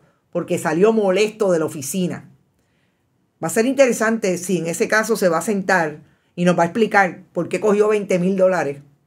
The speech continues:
de María Milagro Charbonnier después que salió de la oficina. Pero tuvo un contrato con esa oficina. ¿Qué pasó hoy?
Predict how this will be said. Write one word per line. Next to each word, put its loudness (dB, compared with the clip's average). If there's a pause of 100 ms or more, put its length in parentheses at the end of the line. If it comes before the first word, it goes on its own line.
(400)
de 0
María 0
Milagro -2
Charbonnier 0
después 0
que -4
salió -2
de 2
la -2
oficina. -8
Pero -4
tuvo 0
un -4
contrato -4
con -6
esa -8
oficina. -8 (2500)
¿Qué 4
pasó 2
hoy? 0